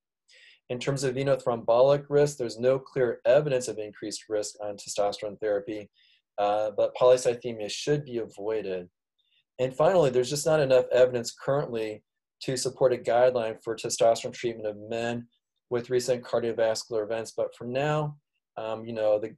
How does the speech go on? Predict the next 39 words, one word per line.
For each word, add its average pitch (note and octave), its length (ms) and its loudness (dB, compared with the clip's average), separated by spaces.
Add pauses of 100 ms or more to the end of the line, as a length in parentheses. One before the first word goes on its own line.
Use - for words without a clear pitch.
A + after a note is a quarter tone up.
(160)
the G#2+ 140 -10
guideline A#2 440 2
panel A2+ 300 -2
felt A2 320 0
that G#2+ 160 -6
using A#2+ 260 -4
criteria A2 500 -2
that G#2 200 -4
most B2+ 240 0
of A#2+ 80 -4
the A#2 100 2
R G#2+ 140 0
C G#2+ 160 -12
Ts C3 360 -10
used G#2 360 -10 (400)
was, A2+ 300 -2
uh, A2 200 -8 (160)
was, G#2 360 -2 (220)
was, G2+ 360 -10 (100)
um, F#2+ 240 -10 (180)
was G#2 100 -14
a G#2 60 -12
good G2+ 180 -2
idea. F#2+ 360 -4
And G2 100 -8
that G#2+ 140 0
would G#2+ 120 -8
be G#2+ 160 -10
to - 140 -12
wait G#2+ 320 -2
three C#3+ 120 -2
to D3 80 4
six C3+ 320 -4
months A#2 480 -4 (380)
after B2 300 4
a B2 80 -6
cardiovascular G#2+ 580 0
event G2+ 320 -4
before, G#2 560 0